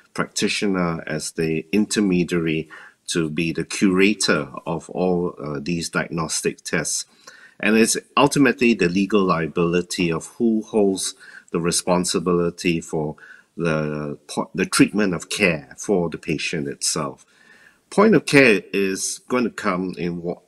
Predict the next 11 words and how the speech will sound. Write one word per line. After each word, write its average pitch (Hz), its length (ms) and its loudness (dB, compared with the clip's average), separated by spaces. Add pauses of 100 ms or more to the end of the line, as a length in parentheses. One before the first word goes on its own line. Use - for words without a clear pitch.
(160)
in 92 180 0
a 85 60 -4
form 101 640 0
that 85 260 -4
we'll 92 240 -2
probably 117 320 -2
have 98 200 -4
to 82 100 -4
embrace 78 520 -2
it. - 120 -2 (540)
Uh, 82 240 -4